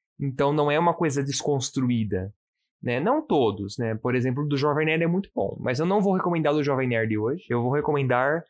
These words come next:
The Cynical Historian. É um historiador dos Estados Unidos, e ele faz vídeos, assim, mais da história dos Estados Unidos, mas tem, eu tô vendo aqui, tem de outras coisas também. Falando sobre, de períodos históricos,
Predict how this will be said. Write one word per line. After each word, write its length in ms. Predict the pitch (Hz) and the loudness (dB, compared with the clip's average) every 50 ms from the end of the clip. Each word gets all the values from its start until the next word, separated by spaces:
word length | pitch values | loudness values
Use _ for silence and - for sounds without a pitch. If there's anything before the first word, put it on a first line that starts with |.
| _ - _ _ _ _ - 131 | _ -20 _ _ _ _ -8 -2
The 140 | 131 151 156 | 0 2 2
Cynical 1000 | - - - - - - 202 226 233 262 247 262 - - 226 226 226 226 226 220 _ _ _ - | 2 2 0 0 0 2 2 4 4 4 2 0 0 0 2 2 2 0 -4 -8 _ _ _ -4
Historian. 840 | 160 151 - - - - - 123 110 101 101 104 98 85 - - - - - - _ _ - - | -2 -2 -2 -4 -4 -2 0 2 2 2 2 2 0 -2 -4 -6 -8 -12 -14 -18 _ _ -4 -2
É 100 | 123 123 | 0 0
um 140 | 135 147 147 | 0 0 0
historiador 720 | - - 160 160 156 165 165 160 147 139 135 156 180 175 | -2 0 0 0 2 2 2 2 2 2 4 4 2 2
dos 160 | 170 156 147 | 0 0 -2
Estados 400 | 151 - 160 147 160 170 175 165 | -2 0 0 0 0 0 0 0
Unidos, 680 | 160 143 131 147 190 262 - - - - - - - - - | 0 0 0 0 -2 -2 -4 -4 -6 -8 -8 -10 -12 -8 -6
e 140 | 165 170 170 | -2 0 0
ele 160 | 165 165 196 | 0 0 0
faz 520 | - - - 180 175 175 185 202 190 165 | -2 0 2 2 2 2 2 2 0 0
vídeos, 280 | 160 180 180 175 175 180 | 0 0 0 0 -2 -2
assim, 200 | 170 - 175 175 | -2 -2 -2 0
mais 320 | 165 160 175 202 247 214 | 0 2 2 2 2 2
da 100 | 185 196 | 2 0
história 360 | 202 - - 185 175 165 160 156 | 0 0 0 0 2 2 2 0
dos 80 | 151 | -2
Estados 260 | - - 156 143 139 | -2 -2 -2 -2 -2
Unidos, 300 | 135 135 151 165 175 156 | -2 -2 -2 -4 -4 -2
mas 240 | 151 156 147 147 - | -2 -2 -2 -2 -2
tem, 480 | - 160 151 147 147 139 127 120 113 - - | -2 -2 -2 -2 -2 -2 -2 -2 -2 -2 -4
eu 100 | 139 131 | -4 -2
tô 100 | 143 127 | 0 0
vendo 180 | 127 139 139 139 | 0 0 0 -2
aqui, 120 | 139 156 | -2 -4
tem 160 | 123 139 135 | -4 -2 -2
de 60 | 131 | -2
outras 280 | 131 127 120 127 123 - | -2 -2 -2 -4 -6 -4
coisas 300 | - 139 139 127 127 - | -2 -2 -2 -2 -2 -4
também. 340 | - 120 120 127 151 202 - _ _ _ _ _ - - | -4 -2 -2 -2 -4 -4 -8 _ _ _ _ _ -10 -6
Falando 420 | - - 180 196 202 214 208 208 | 0 2 4 4 4 4 4 2
sobre, 320 | 196 - 202 175 175 165 - 151 | 2 2 2 2 2 0 0 -2
de 140 | 143 156 | -2 -4
períodos 1000 | 151 - 180 180 165 151 156 180 202 190 175 185 175 160 - - - - - - - | -2 0 0 0 0 2 0 2 0 0 0 0 0 0 0 -2 -2 -4 -4 -6 -6
históricos, 1040 | 143 - - - 156 139 139 151 170 170 - - 170 156 - - - - - - | -4 -4 -4 0 0 2 2 2 2 0 -2 -2 -4 -4 -4 -4 -4 -4 -6 -8